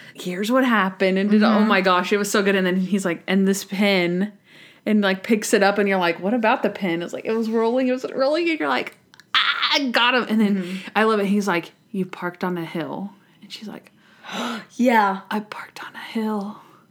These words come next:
Speaker 1: It's so
Speaker 2: That's a good little
Speaker 1: good.
Speaker 2: acting thing.
Speaker 1: And then she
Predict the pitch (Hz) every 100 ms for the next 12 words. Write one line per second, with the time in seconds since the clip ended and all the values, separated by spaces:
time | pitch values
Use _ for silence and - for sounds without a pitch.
0 | _ _ _ - 208 196 - - - 233
1 | 220 214 202 202 214 196 196 185 202 214
2 | 226 190 - 175 170 170 165 170 190 -
3 | 214 214 240 247 - 233 214 196